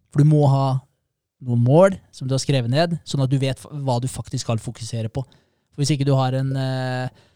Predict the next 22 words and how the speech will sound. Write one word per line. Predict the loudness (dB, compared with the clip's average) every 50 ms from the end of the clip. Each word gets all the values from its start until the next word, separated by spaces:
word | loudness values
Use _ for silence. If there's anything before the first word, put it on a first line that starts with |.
| _ _ _ _ _ _ -10
hva | -8
skal | -4 -2
jeg |
si, | 2 4
en | 4
målrettet | 6 6 4 4 2 0 -2 -2 -2 -2 -2
visjon | -2 0 0 2 2 2 2 2
om | 0 0
du, | 0 -2 -2 -4 -4
hvor | -4 0 2 2 2
du | 2 0
har | -2 -2
lyst | -4 -4 -6 -6
til | -4
å | -4 -2 0
gå | 0 0 0 0
hen, | 0 -2 -4
så | -4 -4 -2 -2 0 0 -2 0
hvordan | 0 0 0 -2 -2
skal | -2 0 0
du | 0
da, | 2 2 2 2 2 0